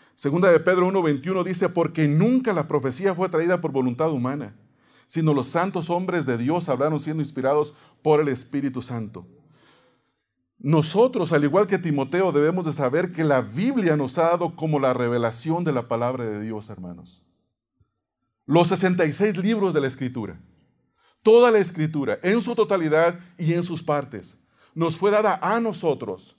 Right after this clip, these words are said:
y nos fue dada para que nosotros, hermanos, la conozcamos, la entendamos, la obedezcamos, para que vayamos a ella como una ancla firme, como una antorcha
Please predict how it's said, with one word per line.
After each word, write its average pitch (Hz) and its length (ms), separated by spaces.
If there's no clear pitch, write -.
y 170 80
nos 170 160
fue 202 120
dada 214 300
para 151 260
que 170 120
nosotros, 160 760
hermanos, 143 560
la 143 160
conozcamos, 143 800
la 131 80
entendamos, 131 680
la 131 80
obedezcamos, 123 760
para - 220
que 151 100
vayamos 156 500
a 127 140
ella 151 460
como 151 220
una 180 320
ancla 175 480
firme, 170 560
como 135 200
una 180 180
antorcha 170 840